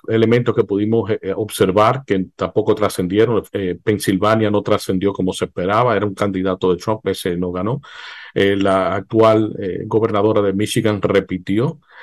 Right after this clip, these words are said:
Y si algo que apren-, bien aprendimos de este proceso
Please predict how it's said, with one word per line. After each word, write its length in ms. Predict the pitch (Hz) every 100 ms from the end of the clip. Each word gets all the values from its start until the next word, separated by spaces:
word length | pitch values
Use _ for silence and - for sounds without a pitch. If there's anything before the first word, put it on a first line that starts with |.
| -
Y 380 | - 120 120 123
si 260 | - - 123
algo 300 | 139 165 156
que 100 | 139
apren-, 260 | 135 127
bien 180 | 120 135
aprendimos 500 | 135 127 110 120 127
de 60 | 113
este 160 | - 113
proceso 600 | 117 104 117 117 139